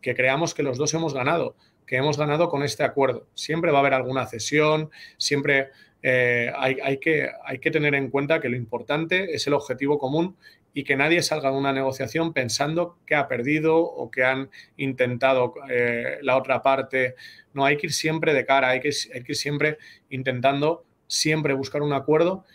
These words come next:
y, y que todo el mundo acabe, acabe contento con, con el resultado final de, de nuestras negociaciones, ¿no? Y es importante para negociar que adaptemos siempre nuestra forma de negociar a la persona que tenemos delante. No podemos negociar igual,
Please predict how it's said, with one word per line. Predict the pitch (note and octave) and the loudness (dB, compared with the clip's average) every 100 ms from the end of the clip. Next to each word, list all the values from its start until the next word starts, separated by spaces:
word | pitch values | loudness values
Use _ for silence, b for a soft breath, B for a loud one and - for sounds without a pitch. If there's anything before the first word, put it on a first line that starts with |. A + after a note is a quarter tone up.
| b _ | b _
y, | D3 C3 B2+ B2 A#2 A#2 - | -2 0 2 2 0 -2 -6
y | B2+ | -6
que | - | -2
todo | C3 | 0
el | C3+ | 0
mundo | C3+ C#3 D3 | 0 0 2
acabe, | B2+ A#2+ B2 C3 B2 A#2 B2+ - | 2 2 2 2 2 0 -4 -10
acabe | A#2+ - A#2+ A#2+ A#2+ A2+ A2+ | -12 -6 -4 -2 0 -2 -6
contento | B2+ A#2 A2+ B2+ C3 D3 | -10 -8 -8 -8 -4 -4
con, | A#2+ A2+ A2 A2 - _ | -4 -6 -8 -14 -18 _
con | B2 A#2 | -6 -4
el | |
resultado | A2+ A#2+ - A2 A2+ A#2+ B2 B2 B B B | -4 -6 -6 -2 2 2 2 -2 B B B
final | - - B2 C3 | -14 -4 0 2
de, | C#3 C3+ A2+ A2 - | 2 2 0 -4 -14
de | B2+ A#2 | -14 -8
nuestras | A2+ A2+ - G#2+ | -6 -6 -8 -8
negociaciones, | A2+ A2 A2 A2 - A#2 G2+ - - | -4 -4 -6 -12 -6 -6 -6 -16 -8
¿no? | C3 | 2
Y | D3 | 4
es | C3 - | 4 2
importante | C#3 B2+ - C#3 C#3+ D#3 B B B _ | 0 0 2 2 4 2 B B B _
para | B2 A#2 | 0 2
negociar | A#2 A2+ A2+ C#3+ D3 | 0 -2 2 2 2
que | A#2+ | 2
adaptemos | A#2 - C#3 C#3+ B2+ | 0 0 0 0 2
siempre | D3 C3 C3+ B2+ B B _ | 0 2 2 0 B B _
nuestra | C3 B2 | -4 -2
forma | B2 C#3 C3+ | 0 2 2
de | |
negociar | C3+ C3 B2+ B2+ C3 | 2 2 0 0 0
a | |
la | A#2+ | 0
persona | A#2+ A2 - C3 | -2 -8 -4 -2
que | B2 | 0
tenemos | B2+ A#2+ A2 | -2 -4 -2
delante. | A2+ D3 D3+ | 0 0 0
No | C3+ | 0
podemos | B2+ C3+ C3 | 0 0 0
negociar | B2+ B2+ B2 B2 C3 | -2 -2 -2 0 2
igual, | A#2+ A#2+ C3+ B2+ | 2 2 2 2